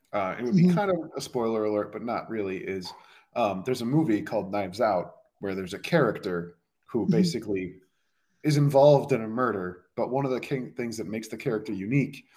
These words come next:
Speaker 1: and why she, like, ends up being, like, the housemaid for these people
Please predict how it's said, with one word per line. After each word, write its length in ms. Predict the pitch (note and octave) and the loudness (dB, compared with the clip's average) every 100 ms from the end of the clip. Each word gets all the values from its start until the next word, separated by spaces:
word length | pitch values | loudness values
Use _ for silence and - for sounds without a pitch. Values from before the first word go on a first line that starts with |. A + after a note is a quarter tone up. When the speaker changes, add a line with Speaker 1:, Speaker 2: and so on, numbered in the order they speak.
| _ _ _ _ | _ _ _ _
Speaker 1:
and 160 | A2 A2 | -8 -2
why 280 | G#2 G#2 G#2 | 2 2 2
she, 500 | G2+ A2 G2 F#2+ F2+ | -2 -4 -4 -6 -6
like, 220 | F2+ F2+ - | -6 -6 -6
ends 140 | G#2+ | -8
up 120 | G2+ - | -6 -4
being, 260 | G2+ F#2 | -2 -2
like, 140 | F2+ F2 | -4 -6
the 80 | F2+ | -2
housemaid 640 | B2 B2 - G#2+ G2 E2+ | 0 0 -2 -4 -4 -6
for 80 | F2+ | -10
these 140 | F2 | -10
people 400 | - F#2 F#2 - | -10 -10 -6 -8